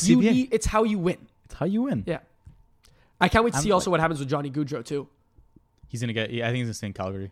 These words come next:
Speaker 1: You think so?
Speaker 2: Yeah.
Speaker 1: But it's, it's gonna be interesting. But we're, we're gonna try and be back, uh, a lot more
Speaker 2: A
Speaker 1: consistently
Speaker 2: lot more
Speaker 1: here.
Speaker 2: consistency.
Speaker 1: Probably,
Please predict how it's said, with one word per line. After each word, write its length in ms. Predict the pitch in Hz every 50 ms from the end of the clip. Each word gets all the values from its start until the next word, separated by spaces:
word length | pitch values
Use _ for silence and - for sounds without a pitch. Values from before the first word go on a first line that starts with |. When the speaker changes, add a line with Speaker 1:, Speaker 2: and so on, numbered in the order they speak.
| _ _
Speaker 1:
You 100 | - -
think 120 | 123 156 135
so? 200 | - 185 185 170 _ _
Speaker 2:
Yeah. 140 | - 151 - - _ _ _ _ _ _ _ _ _
Speaker 1:
But 100 | - 175
it's, 100 | 170 -
it's 120 | 196 190 170
gonna 120 | 202 214
be 100 | 214 220
interesting. 420 | 233 226 - - - 151 131 139 - _ _
But 280 | - 160 160 - - -
we're, 300 | 156 156 175 175 175 175 -
we're 160 | 165 160 165
gonna 140 | 170 175 170
try 160 | - - 170
and 80 | 165 160
be 80 | 165 147
back, 360 | 131 151 160 156 147 - -
uh, 280 | 143 131 131 131 131 - _ _ _ _ _ _ _ _ _ _ _ _ _ -
a 60 | 160
lot 220 | 151 160 175 180
more 120 | 170 160 151
Speaker 2:
A 40 | 139
Speaker 1:
consistently 480 | - 151 127 - 156 - - - 117
Speaker 2:
lot 100 | 117 117
more 100 | 127 123
Speaker 1:
here. 40 | 123
Speaker 2:
consistency. 500 | 120 110 - 113 110 113 107 - - 131
Speaker 1:
Probably, 460 | 156 170 170 170 160 170 165 160 156